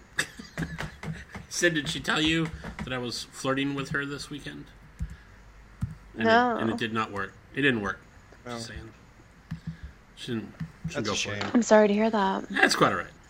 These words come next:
Speaker 2: But, um,
Speaker 3: White fanged again.
Speaker 2: no, it was a good time. And, yeah. No, it was, we went,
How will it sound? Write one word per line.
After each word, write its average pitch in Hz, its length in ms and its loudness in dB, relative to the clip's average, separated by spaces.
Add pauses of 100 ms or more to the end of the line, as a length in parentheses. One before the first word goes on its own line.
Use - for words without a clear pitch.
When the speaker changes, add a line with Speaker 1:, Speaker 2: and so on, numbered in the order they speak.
Speaker 2:
But, 202 260 -2
um, 202 320 -2 (220)
Speaker 3:
White 135 300 6
fanged 160 240 8
again. 151 220 6
Speaker 2:
no, 392 120 12
it 392 40 12
was 427 120 8
a 453 40 4
good 480 140 8
time. 302 180 8
And, 254 200 4 (480)
yeah. 208 180 0 (1080)
No, 294 180 12
it 320 40 12
was, 320 200 4 (520)
we 254 160 8
went, 302 320 8